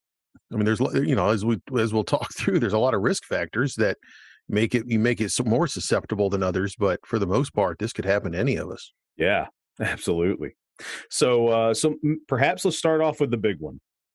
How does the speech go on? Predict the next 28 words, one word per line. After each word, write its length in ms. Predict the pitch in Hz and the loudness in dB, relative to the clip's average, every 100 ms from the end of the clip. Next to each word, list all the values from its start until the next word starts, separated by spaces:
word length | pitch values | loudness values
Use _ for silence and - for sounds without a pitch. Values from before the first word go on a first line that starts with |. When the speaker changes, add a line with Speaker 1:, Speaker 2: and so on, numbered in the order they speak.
| - | -8
Speaker 2:
uh, 320 | 101 101 92 90 | -2 0 2 0
the 120 | 92 | -2
massive 540 | 95 104 110 - 98 - | 0 0 0 -2 -6 -6
P 140 | - | -10
E, 360 | 90 67 82 76 | -10 -6 -6 -4
massive 540 | 82 98 113 113 107 - | -2 0 0 0 -2 0
pulmonary 560 | 101 95 90 87 82 | -2 -2 -2 -4 -6
embolus. 380 | 82 69 67 - _ - - _ _ | -8 -8 -8 -12 _ -20 -20 _ _
Um, 520 | 117 110 95 92 82 - _ _ - 117 | 0 2 0 -2 -4 -12 _ _ -18 -4
so 280 | - 131 123 | 0 0 2
obviously, 960 | 135 156 156 127 - 113 104 101 107 - 104 | 0 2 0 -2 0 0 0 -2 -8 -12 -2
um, 540 | 101 95 92 90 85 _ _ _ _ _ _ | 0 2 2 -2 -6 _ _ _ _ _ _
when 200 | 113 110 | 0 2
we 80 | 107 | 2
say 300 | 104 165 127 | 0 0 0
massive, 680 | 101 104 110 104 87 78 80 - _ _ _ _ - | 0 0 0 -2 -6 -8 -8 -16 _ _ _ _ -2
it 140 | 131 | 2
is 220 | 147 139 | 2 2
what 120 | 120 113 | 2 0
it 100 | 104 | 0
sounds 340 | 104 92 76 | -2 -2 -4
like. 300 | 71 71 78 | -8 -10 -6
So 200 | - 101 | 0 0
it 100 | 101 | 2
may 180 | 117 131 | 0 2
not 220 | 120 110 | 0 2
necessarily 800 | 117 113 110 120 117 120 110 107 | 0 -2 -4 0 2 2 0 -2
be 540 | 101 104 101 95 92 | -2 -4 -2 -4 -4